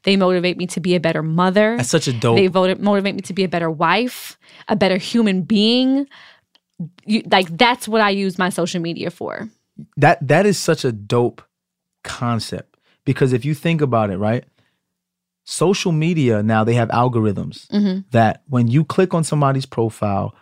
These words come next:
Speaker 2: or you click on certain things, they send blasts to your phone of those things.
Speaker 1: Yeah.
Speaker 2: So when you're following certain things subconsciously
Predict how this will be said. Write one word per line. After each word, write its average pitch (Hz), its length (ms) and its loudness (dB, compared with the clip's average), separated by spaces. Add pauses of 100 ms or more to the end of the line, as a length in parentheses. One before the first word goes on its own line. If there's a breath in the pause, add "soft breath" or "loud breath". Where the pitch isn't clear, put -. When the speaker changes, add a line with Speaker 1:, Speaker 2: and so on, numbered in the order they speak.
(240 soft breath)
Speaker 2:
or 113 400 4
you 113 200 0
click 170 280 0
on 139 120 0
certain 117 320 -6
things, 101 440 -4 (120)
they 127 200 2
send 135 680 0
blasts 117 680 2
to 160 140 0
your 151 180 2
phone 113 460 -2
of 120 220 0
those 113 280 -2
things. 95 340 -2
Speaker 1:
Yeah. 175 140 -2 (320 loud breath)
Speaker 2:
So 143 180 4
when 127 200 2
you're 190 140 4
following 127 880 -2
certain 123 320 -6
things 117 340 -6
subconsciously 180 1000 -2